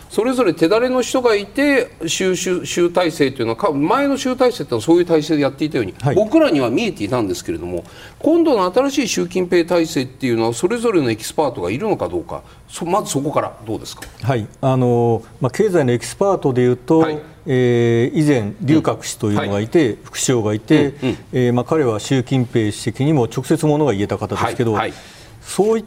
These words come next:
Speaker 2: たエキスパートはいない。
Speaker 1: うん。
Speaker 2: ただ、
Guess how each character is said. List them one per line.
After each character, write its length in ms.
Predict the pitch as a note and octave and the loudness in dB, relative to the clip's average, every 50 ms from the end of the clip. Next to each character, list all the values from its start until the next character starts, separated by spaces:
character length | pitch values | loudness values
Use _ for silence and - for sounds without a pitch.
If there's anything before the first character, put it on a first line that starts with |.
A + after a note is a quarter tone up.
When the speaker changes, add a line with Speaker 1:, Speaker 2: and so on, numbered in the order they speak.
| - - - | -12 -6 -4
Speaker 2:
た 180 | - G#3 G#3 | -2 -2 0
エ 100 | G3 D3+ | 0 -2
キ 80 | - - | -2 -4
ス 60 | - | -4
パ 160 | - E3+ D3+ | -2 -2 -2
ー 40 | C#3 | -2
ト 140 | - - D3 | 0 0 0
は 140 | F3+ D3+ A#2+ | 0 0 -2
い 40 | |
な 140 | G2 G2 G2 | -2 -2 -4
い。 80 | F#2 E2 - - - - | -4 -6 -10 -16 -8 -4
Speaker 1:
う 40 | A#2 | -2
ん。 120 | A2 F2 - - - - - - - | -2 -2 -4 -10 -18 -20 -20 -6 -2
Speaker 2:
た 100 | F3 E3+ | 0 2
だ、 280 | D#3+ E3 D#3 D3 C#3 | 2 2 2 0 -2